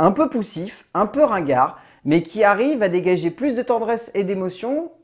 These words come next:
et surtout de comédie, que ces deux autres trucs que je viens de citer. Donc en soi, La Ch'tite Famille de Danny Boone,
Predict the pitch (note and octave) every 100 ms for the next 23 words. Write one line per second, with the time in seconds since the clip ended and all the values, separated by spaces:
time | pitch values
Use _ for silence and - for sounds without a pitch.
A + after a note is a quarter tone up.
0 | - A3 - G#3 G#3 - F#3 F3 E3 C4+
1 | C#4 C#4 C#4+ C4+ A3+ A3 G#3 D#3+ E3+ A#3
2 | A#3+ G#3 G3 F#3 F3+ D3+ C3+ C3+ _ _
3 | _ - C#3 B3 - D#4 A3+ - B3 -
4 | A3+ A#3+ F3+ D3 D3+ C#3+ C3+ G3+ D#4